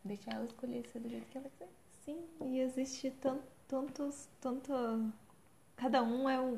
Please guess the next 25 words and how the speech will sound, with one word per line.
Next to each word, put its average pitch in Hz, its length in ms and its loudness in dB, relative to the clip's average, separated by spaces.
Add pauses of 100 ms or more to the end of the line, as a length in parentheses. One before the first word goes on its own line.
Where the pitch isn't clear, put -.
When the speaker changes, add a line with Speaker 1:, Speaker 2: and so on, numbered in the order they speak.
Speaker 2:
de 214 160 4
um 240 80 6
jeito, 208 380 4 (140)
sabe? 180 240 -4 (160)
Não 185 160 -6
tem 202 300 -2
como 175 380 0 (300)
um 185 60 -6
ser 175 240 -4
igual 170 400 0 (100)
ao 165 80 -2
outro. - 300 -10 (160)
Cada 170 200 -4
um 180 180 -4
tem 185 180 -6
o 185 40 -10
seu 185 200 -6
jeito, 170 280 -2
cada 175 220 -8
um 170 100 -2 (100)
tem 175 140 -2
as 175 120 -4
suas 175 260 -6
escolhas. 185 540 -6 (2000)
Ai, 214 440 4